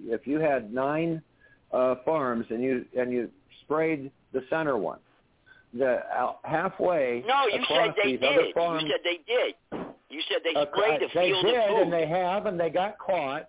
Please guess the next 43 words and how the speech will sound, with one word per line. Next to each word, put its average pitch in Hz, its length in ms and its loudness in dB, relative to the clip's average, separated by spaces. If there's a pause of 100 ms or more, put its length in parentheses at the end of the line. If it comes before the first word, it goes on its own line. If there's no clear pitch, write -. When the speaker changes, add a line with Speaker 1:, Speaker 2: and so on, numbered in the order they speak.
(120)
Speaker 1:
and 156 180 -2
it 160 100 2
was, 156 200 0 (280)
uh, 151 60 -4
revealed 156 640 -2
over 165 240 -2
Speaker 2:
Where? 494 180 4
Speaker 1:
seven 175 220 -2
years 220 220 -4
ago. 131 260 -2 (960)
In 185 240 -2
Saint 185 180 -2
Speaker 2:
Wh-, 175 40 -4
Speaker 1:
Louis 202 140 2
Speaker 2:
where? 208 240 2
Speaker 1:
for 78 80 -2
Speaker 2:
I 95 100 0
never 170 160 0
Speaker 1:
documents. 127 340 -6 (1160)
Yeah. 185 220 0
Speaker 2:
I, 50 340 -4 (220)
I 175 120 -4
never, 208 140 -4
Speaker 1:
No, 190 100 4
I 156 140 4
was 185 160 2
Speaker 2:
I - 20 -6
Speaker 1:
there 196 120 2
Speaker 2:
never 214 100 2
Speaker 1:
for - 80 0
Speaker 2:
heard 156 100 2
of 170 60 4
Speaker 1:
that 131 60 4
Speaker 2:
that. 139 280 2
Speaker 1:
protest. 139 260 0
When 151 100 -2
those, 214 200 0 (420)
when 165 180 0
those 208 320 -2
executives, 156 840 -4 (180)
um, 127 440 0 (640)
uh, 123 400 2 (120)
resigned 127 680 -2